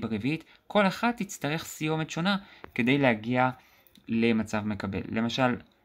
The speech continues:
ב-A בחזקת N, B בחזקת N, מספר ה-A וה-B'ים שווים, אז A אחד צריך מה כדי להגיע למצב מקבל? הוא צריך, אני צריך להוסיף לו סיומת של B אחד. A בריבוע יצטרך B בריבוע, A בשלישית יצטרך B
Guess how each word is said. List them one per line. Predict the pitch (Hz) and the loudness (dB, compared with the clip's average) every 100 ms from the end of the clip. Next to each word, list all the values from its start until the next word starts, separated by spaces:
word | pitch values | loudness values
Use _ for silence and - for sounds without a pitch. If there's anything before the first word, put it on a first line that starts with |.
| - | -4
ב-A | 113 - 151 143 - | 0 2 2 2 -4
בחזקת | 120 113 - 117 113 | -6 -8 -2 -2 -2
N, | 113 110 101 | -2 0 0
B | 110 | -2
בחזקת | 101 104 - 104 101 | -2 -6 -6 -6 -2
N, | 107 | -4
מספר | 131 - 107 | -4 -6 -6
ה-A | 107 - 110 | -4 -2 -2
וה-B'ים | 101 98 104 101 | 0 0 0 -2
שווים, | - 101 98 120 151 - _ - | -4 -6 -4 -4 -6 -18 _ -2
אז | 107 98 110 | -2 2 4
A | 147 | 4
אחד | 143 - 196 | 2 0 -2
צריך | 196 113 131 - - | -2 -2 -2 -2 -4
מה | 117 110 - - - - | -2 -2 -2 -8 -14 -10
כדי | 120 123 | -4 0
להגיע | 123 127 | 2 2
למצב | 127 120 123 | 2 0 -2
מקבל? | 127 127 131 190 196 _ _ _ | -2 -2 -2 -2 -6 _ _ _
הוא | - 147 | -6 -4
צריך, | - 165 160 | 2 2 2
אני | 139 | -2
צריך | 139 156 - | -2 -4 -4
להוסיף | 143 143 139 | -6 -6 -8
לו | 143 | -8
סיומת | - 131 135 131 | -2 0 0 0
של | 131 123 107 | -2 -4 6
B | 139 127 | 8 8
אחד. | 95 - - _ _ _ _ - | 4 -8 -18 _ _ _ _ 0
A | 131 135 | 2 4
בריבוע | 123 113 139 | 2 0 0
יצטרך | 135 - 120 135 - - _ _ _ | -2 -2 -4 -4 -8 -20 _ _ _
B | 135 131 | 0 2
בריבוע, | 135 131 110 - _ _ _ - | 0 0 -4 -8 _ _ _ 0
A | 143 | 2
בשלישית | 139 139 135 139 | 2 -2 -4 -4
יצטרך | 131 - 139 147 - _ _ _ | -6 0 0 0 -10 _ _ _
B | - | 0